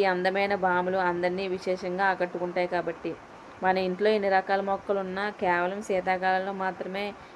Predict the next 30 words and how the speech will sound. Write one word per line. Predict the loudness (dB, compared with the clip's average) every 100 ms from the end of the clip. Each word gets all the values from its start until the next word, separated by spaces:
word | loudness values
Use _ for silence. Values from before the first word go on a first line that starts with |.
| 0
ఈ | 2
ప్రాంతాల్లో | 4 2 2 2 4 6 4
జీవించగలిగే | 4 0 -2 -2 0 2 0
సీజనల్ | -2 -2 -2 -2 -2
మొక్కలే | -2 -4 -2 0 0
సందడే | -2 -2 0 0
వేరండి. | 2 2 2 2 -2 -4 -10 -18 -18 -14
కొందరు | -2 2 6 6
రైతులు | 8 6 4 6
వీటిని | 4 4 0 0
స్థానికంగా | 2 4 4 2 -4 2 2
దుంపలు, | 2 0 0 0 2
వేర్లు, | 2 2 2 2
విత్తనాల | 0 -2 -2 -2 0
నుండి | 0 -2
ఉత్పత్తి | -4 0 -2 0
చేస్తూ | -2 -2 0 0
ఉంటారు. | 0 0 0 0 -8 -16 -16 -4 4
ఈ | 6
మొక్కలు | 6 6 4
ప్రాణం | 8 8 8 4
పోసుకుని | 4 4 2 -2 2
అందాలు | 2 6 8 8
ఆరబోస్తూ | 8 6 6 4 4 2
ఉంటాయి. | 2 2 2 2 0 -6 -18 -18 -4 4
మరికొందరు | 6 8 6 8
రైతులు | 8 6 6 8 8 8 0 0
వీటినైతే | 4 6 6 4 4
పూణే | 4 2 2 2
నుంచి, | 0 -2 2